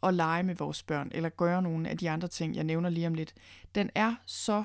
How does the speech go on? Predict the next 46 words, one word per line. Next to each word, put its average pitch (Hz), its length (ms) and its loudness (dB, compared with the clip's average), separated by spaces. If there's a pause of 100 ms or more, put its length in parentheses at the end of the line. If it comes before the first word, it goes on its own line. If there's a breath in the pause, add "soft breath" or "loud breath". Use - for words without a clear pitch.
(120)
meget 180 520 0
større, 165 800 0
end 180 120 2
hvis 170 220 0
vi 190 60 -2
ligesom 185 300 0
bare 170 340 0 (100)
giver 175 140 0
slip - 400 -2 (400 loud breath)
og 165 140 0
lader 151 120 2
stå - 180 -4
til, 233 320 2
fordi 196 180 -2
vi 175 160 0
ikke 185 180 0
ved, 185 160 2
hvad 160 120 -2
vi 165 120 -2
ellers 208 240 0
skal - 200 -6
gøre, 160 380 0
eller 165 140 -2
måske 170 320 -4
fordi 180 180 -4
vi 165 160 -2
vil 160 140 -4
undgå 170 340 -2
en 147 100 -4
konflikt. - 580 -6 (680 loud breath)
Så, 175 460 6
øh, 160 320 2 (100)
når 226 300 4
vi 220 320 2 (180)
gør 220 180 6
nogle 226 260 4
af 202 80 -2
de 196 100 -2
ting, 208 360 -2
som 185 160 0
i 190 60 2
sidste 220 440 -2
ende 180 260 0
virkelig 202 420 0
giver 175 260 2 (120)
os - 400 -2